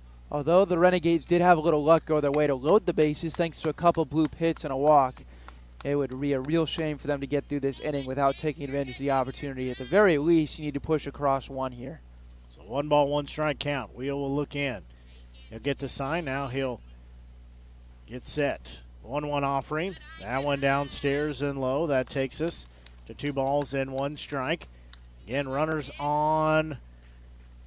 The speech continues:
Speaker 2: the base path. Everywhere that can be occupied is occupied. Wagner on third, Wilmsmeyer on second, Matashak at first. Perkins was up, struck out, so now we're on to Rocker Bomber as the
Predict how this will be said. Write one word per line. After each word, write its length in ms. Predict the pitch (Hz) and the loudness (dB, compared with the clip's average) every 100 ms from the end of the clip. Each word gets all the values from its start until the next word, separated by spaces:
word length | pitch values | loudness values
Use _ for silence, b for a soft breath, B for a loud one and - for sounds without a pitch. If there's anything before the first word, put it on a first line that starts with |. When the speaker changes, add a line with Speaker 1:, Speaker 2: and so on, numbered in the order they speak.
| - | -14
Speaker 2:
the 80 | 123 | 0
base 300 | 156 170 - | 4 4 2
path. 400 | 165 156 175 - | 0 2 0 -2
Everywhere 520 | 147 190 196 185 196 | -2 0 0 2 4
that 100 | 190 | 4
can 180 | 180 185 | 2 2
be 140 | 180 175 | 4 4
occupied 640 | 165 180 185 175 180 180 | 2 -2 -2 0 2 2
is 100 | 165 | 2
occupied. 800 | 170 165 - 147 135 120 90 85 - b - | 2 0 0 -2 0 0 -2 -8 -14 b -10
Wagner 460 | 113 143 156 165 160 | 2 4 4 2 4
on 160 | 156 | 2
third, 320 | 147 165 180 | 2 4 4
Wilmsmeyer 640 | 151 160 160 139 151 156 156 | 2 -2 -2 -2 0 4 4
on 140 | 147 | 2
second, 420 | 135 160 156 180 151 | 0 2 2 0 -2
Matashak 640 | 147 156 147 160 151 - | 0 0 0 0 0 0
at 140 | 139 | -4
first. 480 | - 180 151 139 - b b b b - | -2 2 2 0 -6 b b b b -14
Perkins 400 | - 151 156 143 | -4 -2 0 0
was 220 | 139 139 131 | 0 0 2
up, 260 | 151 - | 2 2
struck 320 | - 160 147 | -6 -2 0
out, 300 | 147 143 185 | 0 0 -2
so 100 | - | -6
now 220 | 139 139 151 | -6 -2 0
we're 160 | 147 | 0
on 160 | 147 143 | 0 -2
to 140 | 147 147 | -4 -2
Rocker 360 | 143 160 - | -2 -2 -4
Bomber 400 | 135 123 123 139 | -2 -2 -2 0
as 180 | 131 123 | 0 -2
the 300 | - 127 117 | -2 -2 -2